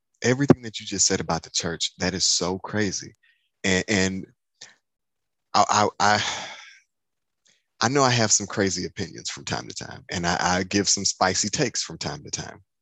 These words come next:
And when I'm doing that, please, anybody who's listening, understand my goal is not to be a shock jock. My goal is, this is something that I've actually thought about, spent time researching.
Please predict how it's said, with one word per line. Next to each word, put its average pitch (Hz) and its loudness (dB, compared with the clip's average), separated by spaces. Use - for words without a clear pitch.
And 104 2
when 123 2
I'm 127 2
doing 127 0
that, 90 0
please, 127 4
anybody 113 0
who's 104 -4
listening, 87 0
understand 104 0
my 90 0
goal 110 0
is 87 -2
not 92 0
to - 0
be 87 -4
a 85 -2
shock - 2
jock. - -8
My 98 2
goal 110 4
is, 98 0
this 120 0
is - 0
something 107 -2
that 101 2
I've 101 -2
actually 95 -2
thought 98 2
about, 101 0
spent - 0
time 85 0
researching. 95 0